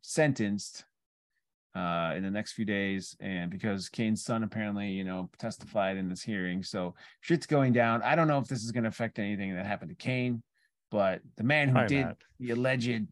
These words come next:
Speaker 1: molestation is going to get his due. And you know how peop-,
Speaker 2: Oh.
Speaker 1: they feel about this in prison, so
Speaker 2: They fuck those guys up. If you're
Speaker 1: Yeah.
Speaker 2: a pedophile or you do anything to a child,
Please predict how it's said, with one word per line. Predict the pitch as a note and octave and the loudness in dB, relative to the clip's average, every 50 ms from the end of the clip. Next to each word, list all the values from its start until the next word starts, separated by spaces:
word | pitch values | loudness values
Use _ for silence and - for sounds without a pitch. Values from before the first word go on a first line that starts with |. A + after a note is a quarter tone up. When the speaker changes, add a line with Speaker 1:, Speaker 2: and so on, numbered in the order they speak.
| _ - | _ -2
Speaker 1:
molestation | G#2+ A2 A2 A2+ A2+ A#2+ - - - A#2+ A2+ A#2 - - A#2 A2 G#2+ G#2 G2 | 0 0 2 2 2 0 0 0 -2 -2 -2 -2 -2 -2 -4 -2 -2 -2 -4
is | - F2 F#2+ F#2+ | -4 -6 -8 -8
going | G#2 - G#2 G#2 G#2 G#2 G2 | -6 -4 -4 -2 -2 -2 -2
to | - G#2+ F#2+ | -4 -6 -6
get | F2+ - G2+ G2 F#2 - - - | -4 -4 -4 -4 -4 -4 -6 -6
his | G#2+ G#2+ G2 F2+ - | -6 -4 -4 -6 -6
due. | - G#2+ G#2+ G#2+ G#2+ G#2 G2+ G2+ G2 - - - - _ _ _ | -4 -4 -2 0 0 0 -2 -4 -6 -8 -16 -20 -20 _ _ _
And | C3 C3 C#3 | 0 2 4
you | C#3 C3 | 4 6
know | D3 C#3 C3+ | 6 6 6
how | A#2+ G#2+ | 6 6
peop-, | G2 F#2+ F2+ F2 E2+ | 4 2 0 -2 -4
Speaker 2:
Oh. | E2 D#2+ | -4 -2
Speaker 1:
they | A#2+ A2+ A2+ | -2 -2 -2
feel | - C3+ B2+ A#2+ A#2 | 0 0 2 2 4
about | A2 A2 A2 F#2 | 4 4 2 2
this | - A2 G#2 - - | 0 -4 -4 -4 -4
in | G#2 F#2 | -6 -2
prison, | - C#3 C3+ B2 A#2 A#2+ A#2 A2+ G#2 | -2 0 0 0 0 0 0 0 0
so | - - A2+ F#2+ F#2+ F#2 F2 F2+ - - _ _ _ | -2 -2 -2 -2 -2 -2 -4 -6 -8 -12 _ _ _
Speaker 2:
They | C#3 D3 | 6 6
fuck | C3+ - E3+ D#3 B2+ - | 8 10 8 8 8 8
those | - C3+ A#2 G#2 - | 8 8 8 8 6
guys | B2+ A2+ G#2+ G2 F2+ G#2 | 6 6 6 4 4 2
up. | G2+ F2+ E2 - _ - - - - - - | 0 -2 -2 -6 _ -20 -20 -20 -20 -4 -4
If | A2 G2 - B2 | -4 0 4 8
you're | C3 C#3 D3 C#3+ C3+ C3 | 10 12 12 12 12 12
Speaker 1:
Yeah. | A#2+ A2+ G#2+ G#2 G2+ G2 F#2+ F#2+ | 12 10 10 8 8 8 6 4
Speaker 2:
a | E2+ | 2
pedophile | - - - C3 B2 B2+ A2 - C#3+ C3+ C3 B2+ B2+ B2+ B2+ A#2 | 0 0 2 4 4 4 2 2 4 4 6 6 6 6 6 4
or | G#2 G2+ | 4 2
you | G#2 G#2+ G#2+ G#2+ A2 A2 | 0 0 -2 0 0 0
do | G#2+ G#2 | 0 0
anything | - - G#2+ A2 A#2+ A#2+ G#2+ B2 C3 B2+ B2+ | -2 0 2 4 4 4 4 2 2 2 4
to | B2+ A#2+ A2+ | 4 4 4
a | G#2+ | 4
child, | - - - A#2+ B2 C3 C3 C3 C3 B2 B2 | 2 2 2 4 6 6 6 6 4 2 0